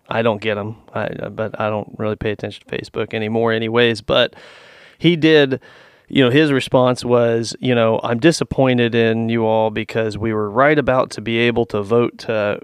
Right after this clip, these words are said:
you know, basically investigate this, this, uh, this election fraud, but, you know, potential for election fraud.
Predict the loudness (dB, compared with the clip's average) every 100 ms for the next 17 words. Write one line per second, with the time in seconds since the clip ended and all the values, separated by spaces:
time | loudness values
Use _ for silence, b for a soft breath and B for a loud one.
0 | -4 -2 -2 -2 -4 0 2 2 -4 -2
1 | 0 0 -2 -2 0 0 -2 -6 -6 -4
2 | -4 -6 -10 -8 -4 -4 -4 -4 -2 -2
3 | -2 -6 -12 -14 -6 -4 -2 -2 2 2
4 | 0 -2 -2 -4 -2 2 4 4 0 -4
5 | -8 -8 -6 -2 -2 -2 -2 -2 -2 -6
6 | -4 -2 0 -2 -4 -8 -2 0 2 0